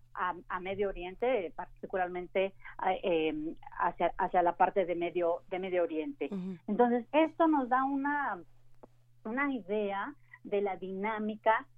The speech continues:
Speaker 1: que puede surgir en esto, en este espacio del Cuerno de África.
Speaker 2: Ujú.
Speaker 1: Y bueno, Al-Shabaab,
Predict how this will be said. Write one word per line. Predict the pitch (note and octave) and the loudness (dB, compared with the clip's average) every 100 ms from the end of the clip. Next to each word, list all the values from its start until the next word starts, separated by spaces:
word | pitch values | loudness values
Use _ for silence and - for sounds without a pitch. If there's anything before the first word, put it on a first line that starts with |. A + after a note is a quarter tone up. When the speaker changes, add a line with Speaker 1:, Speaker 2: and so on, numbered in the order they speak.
| - - - | -20 -10 -2
Speaker 1:
que | G3+ | -2
puede | - A#3 C4+ C#4 | 2 0 0 -2
surgir | G#3 - - G#3+ G#3+ - | -4 -6 -2 0 0 -4
en | G3 F#3+ | -6 -4
esto, | G3 - A3 | -4 0 0
en | G#3 F#3 | 0 -2
este | G3 - | -2 0
espacio | G#3+ - F3 - A3+ | 0 4 2 4 0
del | F3+ - | 0 0
Cuerno | F#3 F#3 E3+ | 0 2 2
de | D#3 | 2
África. | - F3+ - G3 C#4 - | 2 -4 2 2 2 -6
Speaker 2:
Ujú. | G3 E3+ D#3+ | -8 -8 -2
Speaker 1:
Y | C#4 D4 | 2 2
bueno, | C#4 D4+ - - | 4 2 2 0
Al-Shabaab, | C#4 C#4+ C#4 - F3+ | 0 2 0 2 0